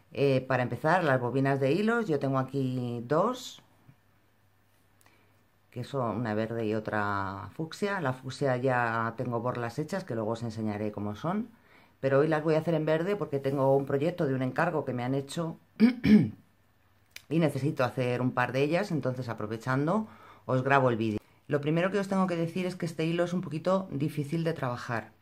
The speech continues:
¿Por qué? Pues porque se resbala mucho. De hecho, veis cómo tengo esta bobina de hilo. El día que os la enseñaba en el otro vídeo, en el vídeo anterior, la tuve abierta para enseñarosla bien,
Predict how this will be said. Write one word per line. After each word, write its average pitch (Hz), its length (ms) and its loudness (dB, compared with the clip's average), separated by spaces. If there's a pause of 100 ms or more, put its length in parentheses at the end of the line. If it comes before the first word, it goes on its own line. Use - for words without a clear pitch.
(560)
¿Por 143 260 -2
qué? 165 220 0
Pues 127 220 -4
porque 135 300 -6
se 135 160 -2
resbala 135 420 2
mucho. 135 420 0
De 127 120 0
hecho, 156 300 0
veis 165 180 0
cómo 165 220 -2
tengo 151 160 0
esta 143 200 -2
bobina 139 380 0
de 131 100 0
hilo. 156 220 0
El 123 100 -2
día 151 220 0
que 151 120 -2
os 147 60 -2
la 139 100 0
enseñaba 151 500 0
en 147 60 0
el 147 80 0
otro 147 200 -2
vídeo, 175 340 -2
en 165 60 0
el 151 80 0
vídeo 151 200 -2
anterior, 175 500 -2 (1120)
la 131 400 0
tuve 170 240 2
abierta 165 480 2
para 127 140 -2
enseñarosla 139 600 2
bien, 196 460 0